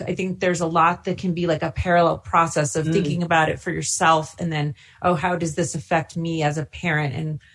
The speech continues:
Speaker 1: the messages I'm giving to my kids and what I'm teaching
Speaker 2: Mm-hmm.
Speaker 1: them?" So thank you so much for being on.
Speaker 2: Oh, my pleasure. Thank you so very much for this
Speaker 1: I
Speaker 2: opportunity.
Speaker 1: Absolutely. I love it. The resilient mindset. You had a lot of really good quotes that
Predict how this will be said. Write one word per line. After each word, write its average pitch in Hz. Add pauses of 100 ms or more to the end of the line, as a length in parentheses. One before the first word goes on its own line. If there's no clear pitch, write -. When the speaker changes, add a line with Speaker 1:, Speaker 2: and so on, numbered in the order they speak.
(160)
Speaker 1:
the 170
messages 170
I'm 156
giving 156
to 151
my 151
kids 151
and 156
what 151
I'm 147
teaching 160
Speaker 2:
Mm-hmm. 151
Speaker 1:
them?" 143
So 143 (220)
thank 254
you 277
so 247
much - (240)
for 226
being 196
on. 160 (340)
Speaker 2:
Oh, 202
my 220
pleasure. 220
Thank 233
you 220
so 196
very 180
much 170
for 180
this 170
Speaker 1:
I 202
Speaker 2:
opportunity. 160 (260)
Speaker 1:
Absolutely. 196
I 170
love 175
it. 202
The 180
resilient 170
mindset. 226
You 190
had 190
a 170
lot 175
of 180
really 180
good 175
quotes 175
that 160